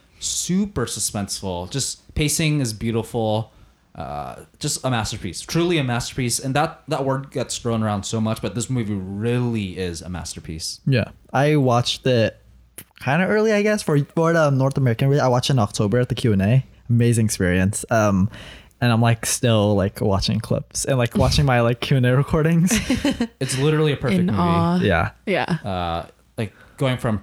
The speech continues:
Speaker 1: like, the production design, beautiful, cinematography is great, and of course, you can't,
Speaker 3: Acting.
Speaker 1: acting's really good. The whole ensemble's great, but just individually too. It's not just, "Oh, all the ensemble's good." It's individual performances were amazing,
Speaker 2: Mm-hmm.
Speaker 1: and I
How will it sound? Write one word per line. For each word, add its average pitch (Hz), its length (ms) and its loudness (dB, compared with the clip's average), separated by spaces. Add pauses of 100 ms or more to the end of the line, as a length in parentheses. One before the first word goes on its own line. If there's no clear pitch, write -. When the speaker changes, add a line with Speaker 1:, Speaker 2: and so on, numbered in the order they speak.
(140)
Speaker 1:
like, 110 160 -6
the - 60 -4
production 123 360 -2
design, 104 380 -2
beautiful, 98 680 -4 (220)
cinematography 113 720 -4
is 104 140 -4
great, 101 480 -4
and 98 280 -4
of 98 100 -10
course, - 460 -6
you 175 100 -2
can't, 160 220 -2
Speaker 3:
Acting. 175 320 -2
Speaker 1:
acting's 123 500 -2
really 131 300 -2
good. 120 180 -2
The 110 60 -2
whole 113 260 -2
ensemble's 113 400 -4
great, 113 300 -4
but - 200 -6 (360)
just - 120 -2
individually 147 600 0
too. 113 180 -4
It's 95 140 -4
not 135 120 -2
just, 143 200 -4
"Oh, 151 400 0 (200)
all 143 140 -6
the 139 100 -4
ensemble's 135 440 -2
good." 107 260 -2
It's 113 180 -6
individual 135 520 0
performances 101 520 -6
were 95 220 -4
amazing, 98 800 -4 (180)
Speaker 2:
Mm-hmm. 135 160 6
Speaker 1:
and 107 220 2
I 117 300 0